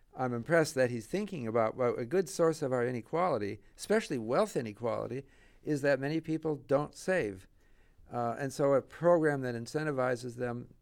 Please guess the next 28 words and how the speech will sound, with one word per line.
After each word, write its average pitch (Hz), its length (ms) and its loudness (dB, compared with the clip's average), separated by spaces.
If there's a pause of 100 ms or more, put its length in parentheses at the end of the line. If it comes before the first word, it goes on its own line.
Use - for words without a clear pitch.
to - 120 -16
save 139 400 -2
more 110 420 -6 (520)
sounds, 135 720 -4 (120)
uh, 135 300 -2
very 143 280 0
valuable. 143 500 -2 (260)
He 175 140 4
also 170 300 6
talked 147 360 0
about 123 360 0 (140)
pre-K, 151 600 -2 (440)
uh, 127 160 -4
education. 143 720 -4 (540)
Uh, 127 260 -2 (500)
the 131 160 2 (300)
research 160 460 4
of 123 140 2
Ed 143 200 6
Ziegler 156 420 0
here 147 180 0
at 127 140 0
Yale 143 400 2
and 127 120 -4
others 147 340 -2
have 120 160 -12
shown 147 340 -2
that 123 180 -6